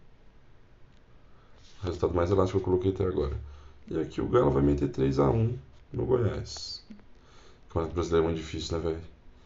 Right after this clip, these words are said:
Fluminense, dois gols do Cano e um do Ganso, três a um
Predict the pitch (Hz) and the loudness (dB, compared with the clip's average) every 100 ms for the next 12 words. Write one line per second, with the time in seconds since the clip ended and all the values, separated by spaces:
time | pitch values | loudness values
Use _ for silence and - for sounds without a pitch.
0 | - - - - 110 110 90 98 - 113 | -20 -20 -20 -8 0 2 4 2 0 -6
1 | - - - - - - - - - - | -8 -12 -20 -20 -20 -20 -20 -20 -20 2
2 | 95 104 98 92 92 98 - 90 92 92 | 4 6 4 2 2 -2 0 2 4 4
3 | 87 85 85 101 - - 120 117 110 101 | 2 0 0 -2 -6 -6 -4 -2 0 0
4 | 90 82 | 0 0